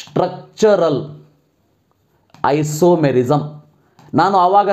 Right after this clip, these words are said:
ಸ್ಟೀರಿಯೋ ಐಸೋಮೆರಿಸಮ್ ಅನ್ನ ಡಿಸ್ಕಸ್ ಮಾಡಿದ್ದೀನಿ, ಹೌದಾ? ಈಗ ಸ್ಟ್ರಕ್ಚರಲ್ ಐಸೋಮೆರಿಸಮ್ ಅನ್ನ ಡಿಸ್ಕಸ್ ಮಾಡೋಣಂತೆ. So ಸ್ಟ್ರಕ್ಚರಲ್ ಐಸೋಮೆರಿಸಮ್ ಅಲ್ಲಿ ಫಸ್ಟ್ ಒನ್ ಅಂತಂದ್ರೆ ಅಯೋನೈಸೇಷನ್ ಐಸೋಮೆರಿಸಮ್. Remember,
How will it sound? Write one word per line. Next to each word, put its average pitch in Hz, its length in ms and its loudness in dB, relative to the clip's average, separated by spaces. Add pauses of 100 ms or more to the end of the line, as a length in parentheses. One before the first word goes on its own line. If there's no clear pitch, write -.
ಸ್ಟೀರಿಯೋ 208 320 2 (100)
ಐಸೋಮೆರಿಸಮ್ 190 460 0
ಅನ್ನ 190 160 2
ಡಿಸ್ಕಸ್ 165 320 -2
ಮಾಡಿದ್ದೀನಿ, 143 320 0
ಹೌದಾ? 170 180 2 (420)
ಈಗ 185 140 4 (160)
ಸ್ಟ್ರಕ್ಚರಲ್ 214 540 0
ಐಸೋಮೆರಿಸಮ್ 147 500 0
ಅನ್ನ 160 120 2 (380)
ಡಿಸ್ಕಸ್ 143 380 -2
ಮಾಡೋಣಂತೆ. 120 400 0 (720)
So 190 60 0 (100)
ಸ್ಟ್ರಕ್ಚರಲ್ 226 560 0
ಐಸೋಮೆರಿಸಮ್ 170 540 0
ಅಲ್ಲಿ 147 140 2 (420)
ಫಸ್ಟ್ 175 440 -4
ಒನ್ 214 200 0
ಅಂತಂದ್ರೆ 143 400 0 (920)
ಅಯೋನೈಸೇಷನ್ 180 1160 2 (880)
ಐಸೋಮೆರಿಸಮ್. 151 1000 0 (360)
Remember, 123 320 0